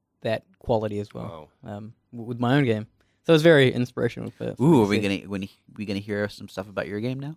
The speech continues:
Speaker 1: I don't, I don't know, man. Uh, but I am trying to look for, like, a programmer. <laughs> Shout
Speaker 3: If
Speaker 1: out.
Speaker 3: you're out there
Speaker 1: <laughs>
Speaker 3: and you know how to program,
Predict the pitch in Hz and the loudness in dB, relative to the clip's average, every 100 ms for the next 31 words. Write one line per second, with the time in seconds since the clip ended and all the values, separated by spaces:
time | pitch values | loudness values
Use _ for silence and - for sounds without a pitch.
0 | - 127 120 110 110 104 101 104 110 - | -12 -10 -6 -4 -6 -6 -12 -12 -12 0
1 | 143 151 160 160 175 214 - 165 151 151 | 0 4 4 6 6 4 0 -2 -2 -2
2 | 127 117 - 117 - 123 135 143 143 135 | 0 0 0 -8 -8 -6 -6 -6 -10 -12
3 | _ _ - - - - - 370 - 190 | _ _ -10 -6 -4 -4 0 0 2 0
4 | _ _ _ _ - 147 156 165 190 190 | _ _ _ _ 4 6 8 8 10 8
5 | 185 151 143 139 143 - 117 117 135 151 | 8 8 8 6 2 -6 -4 0 2 2
6 | 165 175 175 - 180 120 110 104 104 92 | 4 6 6 6 4 6 4 4 0 -6